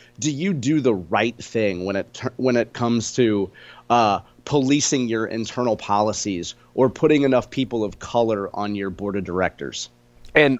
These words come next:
Speaker 2: this was started by what, the World Economic Forum and a bunch of companies gravitated
Speaker 1: Yeah,
Speaker 2: to this.
Speaker 1: yeah.
Speaker 2: And
Speaker 1: And so if you, so it, it's a good way for,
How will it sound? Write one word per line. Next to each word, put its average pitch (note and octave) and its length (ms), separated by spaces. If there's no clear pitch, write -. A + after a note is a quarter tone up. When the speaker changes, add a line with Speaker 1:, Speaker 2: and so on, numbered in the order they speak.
Speaker 2:
this C#3+ 420
was D3 220
started A#2+ 580
by E2+ 200
what, F2 240
the G2 80
World G#2 420
Economic F#2+ 480
Forum F#2+ 540
and F#2+ 120
a F2+ 40
bunch G#2 260
of F#2+ 80
companies F#2 640
gravitated G2+ 560
Speaker 1:
Yeah, G#2 160
Speaker 2:
to G2 80
this. F#2+ 180
Speaker 1:
yeah. G#2+ 320
Speaker 2:
And B2+ 180
Speaker 1:
And F#3+ 140
so G3+ 200
if F#3 220
you, F#3+ 340
so F#3 260
it, - 240
it's - 180
a - 100
good G3+ 220
way E3+ 280
for, B2 500